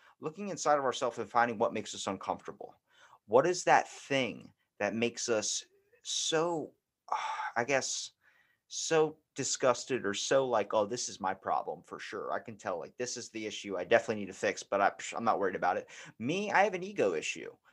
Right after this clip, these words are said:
I noticed it from about a year and a half ago when people started giving me compliments. So now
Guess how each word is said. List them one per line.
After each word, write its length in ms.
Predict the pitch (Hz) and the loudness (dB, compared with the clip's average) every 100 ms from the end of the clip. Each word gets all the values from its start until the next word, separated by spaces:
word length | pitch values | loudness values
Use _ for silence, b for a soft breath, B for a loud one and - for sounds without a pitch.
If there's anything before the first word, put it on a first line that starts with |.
| b b b - | b b b 4
I 120 | 143 | 4
noticed 420 | 160 143 143 - | 6 2 2 -2
it 60 | 147 | -4
from 420 | - 139 131 131 - | 2 2 2 -4 -6
about 280 | 101 113 113 | 4 6 6
a 40 | |
year 200 | 104 117 | 0 -2
and 80 | 120 | 0
a 20 | |
half 300 | 113 127 135 | 2 0 0
ago 320 | 101 87 64 64 | -4 -4 -4 -4
when 160 | 95 | -6
people 280 | 98 120 123 | -6 -10 -8
started 240 | - 117 104 | -2 -2 -2
giving 260 | 107 107 | -6 -6
me 100 | 101 | -6
compliments. 680 | 95 123 127 - 85 65 - | -4 0 0 0 -6 -8 -10
So 160 | - 98 | -6 0
now 400 | 101 101 101 | 2 4 2